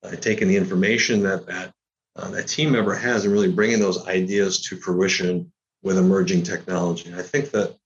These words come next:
that's just a model that seems to work right now. A lot of people hear and believe these ideas, but they don't technically think how they're going to happen and, and visually, until they can kind of put their hands and arms around it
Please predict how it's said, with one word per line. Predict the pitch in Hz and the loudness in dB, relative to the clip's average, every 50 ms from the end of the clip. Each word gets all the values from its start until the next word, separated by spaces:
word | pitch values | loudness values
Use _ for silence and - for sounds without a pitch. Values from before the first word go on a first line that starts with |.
| _ _ _ - | _ _ _ -16
that's | 113 - - - | -10 -6 -4 -4
just | 117 101 - | -2 0 0
a | 110 98 | 2 2
model | 95 95 95 98 104 113 110 120 120 123 123 - - _ _ _ _ _ - | 4 2 2 2 2 2 2 2 2 0 -2 -4 -10 _ _ _ _ _ -8
that | 104 113 | -4 -2
seems | - - - 123 120 104 - | -2 0 2 2 2 2 0
to | 110 | 0
work | 95 101 110 123 120 - - | 0 2 2 2 0 0 0
right | 107 107 101 | 0 0 0
now. | 98 101 98 101 | 0 -2 -2 -2
A | 98 95 | -2 -2
lot | 101 101 107 117 | -2 0 0 0
of | 117 117 - | -2 -2 -4
people | - - 127 123 123 120 117 113 110 95 - - _ _ _ _ _ | -4 -2 -2 -2 0 2 2 4 2 2 0 -6 _ _ _ _ _
hear | - - - 156 151 151 156 - | -12 -4 0 2 4 4 4 4
and | 113 107 107 95 | 4 2 2 4
believe | 104 101 101 107 117 127 143 147 143 139 | 4 4 4 4 2 2 2 0 0 0
these | 147 147 135 147 | 0 0 2 2
ideas, | 143 143 139 139 143 147 151 151 | 2 2 2 2 4 2 2 2
but | 151 131 - | 2 0 2
they | 104 101 | 2 2
don't | 104 107 92 - - | 2 2 0 -4 -8
technically | - 120 117 - - 113 - - 107 101 95 | -10 -10 -8 -4 -4 -4 -2 0 0 0 0
think | - - 113 107 104 | 0 0 0 0 0
how | - - 107 107 | -2 -4 -2 2
they're | 104 104 101 92 | 2 2 2 2
going | 98 98 98 92 | 2 0 -2 -2
to | 90 87 | -4 -6
happen | 90 101 104 107 - 110 | -6 -4 -6 -4 -2 -2
and, | 98 95 90 92 | -2 -2 -2 -2
and | 92 92 90 87 | -2 -2 -2 0
visually, | 101 110 110 113 110 104 104 101 101 95 - _ _ _ _ _ - | 0 0 2 2 4 4 4 4 4 2 -2 _ _ _ _ _ -10
until | 98 92 - 110 104 | -10 -6 -2 -2 0
they | 101 104 92 | 2 0 0
can | 98 101 92 | 0 0 -2
kind | 90 110 104 95 | 0 0 0 0
of | 90 - | 0 0
put | - 110 - | -2 -2 -2
their | - 95 95 | -2 -6 -6
hands | 95 104 104 104 104 101 92 | -4 -2 0 2 2 2 0
and | 95 92 92 92 | 0 -2 -4 -2
arms | 98 98 101 98 92 | -2 0 0 2 2
around | 90 90 90 92 90 90 | 0 0 0 0 0 0
it | 92 92 92 | 0 -2 -2